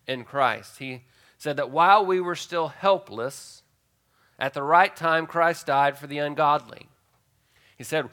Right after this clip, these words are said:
"While we were yet sinners, Christ died for us. And while we were enemies, we were reconciled to God through the death of his Son." While we were helpless,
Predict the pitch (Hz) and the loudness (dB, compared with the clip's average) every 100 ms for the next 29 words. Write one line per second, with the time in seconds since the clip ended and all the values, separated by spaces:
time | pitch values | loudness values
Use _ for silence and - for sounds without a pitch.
0 | _ 120 151 190 202 190 202 190 185 185 | _ 0 6 8 8 4 2 0 2 2
1 | 185 - - 233 226 151 175 - - 127 | 0 -4 -4 -2 0 -2 -4 -8 -6 -2
2 | 127 131 - 147 196 214 165 139 120 101 | -2 -4 -2 6 8 6 2 -10 -8 -8
3 | - - - - - _ _ _ _ _ | -12 -18 -20 -20 -20 _ _ _ _ _
4 | _ _ 139 143 165 196 214 196 208 190 | _ _ -8 0 4 6 6 2 -2 0
5 | 180 208 190 135 127 127 - - _ _ | 0 0 -2 -4 -8 -12 -18 -20 _ _
6 | _ 156 190 170 143 175 196 170 143 147 | _ -2 0 -2 -2 -2 -2 -8 -8 -4
7 | 135 131 127 120 _ _ - 220 180 151 | 0 0 -2 -4 _ _ -12 -12 -6 -2
8 | 135 127 120 117 _ _ - 143 135 123 | 2 0 -2 -10 _ _ -16 -12 -12 -2
9 | 160 143 - 131 135 127 - 151 135 101 | 2 2 -2 -10 -10 -14 -6 -4 -2 -4
10 | - _ _ _ _ _ _ _ _ 127 | -12 _ _ _ _ _ _ _ _ -2
11 | 160 180 165 139 185 180 123 101 - - | 0 0 -2 0 -2 -2 -8 -12 -14 -20